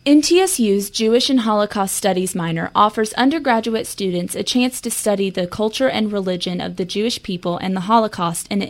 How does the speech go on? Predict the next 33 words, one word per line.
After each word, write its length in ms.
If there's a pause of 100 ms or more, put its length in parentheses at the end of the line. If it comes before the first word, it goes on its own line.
(120)
interdisciplinary 840
program. 600 (420)
Studies 460
include 400
history 460
and 120
culture, 460
theology 600
and 120
philosophy, 680
and 160
the 140
arts 300
and 100
social 320
sciences. 760 (440)
Courses 400
tackle 360
vital 320
topics 480
central 360
to 140
local 380
and 160
global 400
awareness, 580
including 460
multiculturalism 1040
and 120
the 60
meanings 400
of 140
diversity, 680